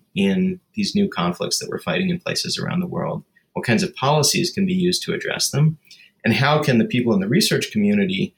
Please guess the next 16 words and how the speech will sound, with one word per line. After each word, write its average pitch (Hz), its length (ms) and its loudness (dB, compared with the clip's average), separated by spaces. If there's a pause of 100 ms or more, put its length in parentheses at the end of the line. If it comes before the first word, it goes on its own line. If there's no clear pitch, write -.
(400)
do 117 180 2
work 143 460 2
that's 104 180 2
both 110 400 0
theoretically 107 560 2
relevant 101 580 2
for - 140 -8
political 95 380 -4
science - 520 -2
and 87 120 -4
economics - 880 -2
and 80 220 -4
security - 400 -2
studies, - 580 -2 (640)
but 113 100 0
also 117 800 2